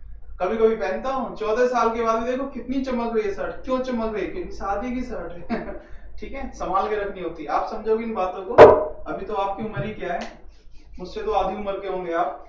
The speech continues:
मैं सैंतीस साल का हो चुका हूँ, आप तो अभी छोटे बच्चे ही हैं। ठीक है, तो मेरे प्यारे बच्चों, और पहले मैं उन सब teachers का स्वागत करता हूं जो मेरे साथ जुड़े हैं, जिनके message आए थे मेरे पास कि "सर आप अच्छा कर रहे हैं।" ठीक है, आप सभी को नमस्कार सर।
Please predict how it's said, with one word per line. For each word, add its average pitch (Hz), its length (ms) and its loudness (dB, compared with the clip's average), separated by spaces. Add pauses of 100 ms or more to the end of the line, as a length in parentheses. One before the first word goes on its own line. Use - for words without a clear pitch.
(160)
मैं 170 80 -8
सैंतीस 185 360 -4
साल 190 160 0
का 202 160 -4
हो 190 140 0
चुका 185 200 -6
हूँ, 202 160 -4
आप 180 220 0
तो 190 60 -6
अभी 190 180 -6 (760)
छोटे 180 240 -6
बच्चे 180 300 -6
ही 175 140 -6
हैं। - 400 -8 (840)
ठीक 180 200 -4
है, 240 380 -6
तो 190 100 -4
मेरे 220 260 6
प्यारे 214 240 6
बच्चों, 220 360 2 (300)
और - 240 4 (640)
पहले 208 260 4
मैं 247 160 2
उन 247 240 2
सब 240 280 -2
teachers 240 340 0
का 247 120 -2
स्वागत 220 400 -2
करता 220 260 -2
हूं 240 180 0
जो 226 120 -4
मेरे 220 180 0
साथ 220 160 -2
जुड़े 190 240 -4
हैं, 226 120 -2
जिनके 220 220 -6
message 196 360 -4
आए 190 140 -2
थे 202 60 -6
मेरे 190 160 -4
पास 196 320 -4
कि 214 60 -12
"सर 202 180 -4
आप 190 120 0
अच्छा 190 260 -8
कर 185 140 -8
रहे 196 180 -6
हैं।" 240 120 -8
ठीक 190 180 -8
है, - 60 -4
आप 185 180 -2
सभी 202 200 -6
को 214 200 -4
नमस्कार 185 400 -4
सर। 220 180 -4